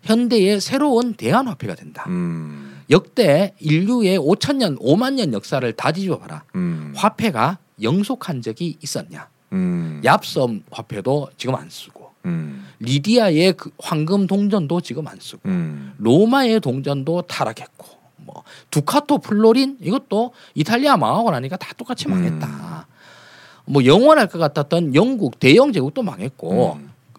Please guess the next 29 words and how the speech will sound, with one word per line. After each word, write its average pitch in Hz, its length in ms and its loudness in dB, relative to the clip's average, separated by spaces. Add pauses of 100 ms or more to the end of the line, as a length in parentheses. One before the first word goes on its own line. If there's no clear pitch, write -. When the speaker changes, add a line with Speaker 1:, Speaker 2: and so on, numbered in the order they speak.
(220)
Speaker 1:
미국은 247 640 2
몇 110 160 -2
년 165 160 -4
갈 226 120 -2
것 - 120 -20
같냐? 233 360 -8 (480)
지금 240 360 0
현재 208 280 2
달러화의 185 720 2
기축통화라고 131 800 0
하는 85 180 -12
거 92 240 0 (220)
뭘로 104 340 0
믿을래? 160 400 2
Speaker 2:
음. 143 640 -12 (200)
Speaker 1:
그거 202 120 2
믿을 269 280 4
수 185 100 -8
있는 202 180 -4
거 226 200 -8
아무것도 - 600 -2
없다. - 320 -10 (360)
그런데 269 540 6 (220)
비트코인은 277 600 2
믿을 208 200 0
수 - 140 -6
있어. 123 320 0 (280)
왜? 143 240 6 (520)
비트코인은 180 840 -2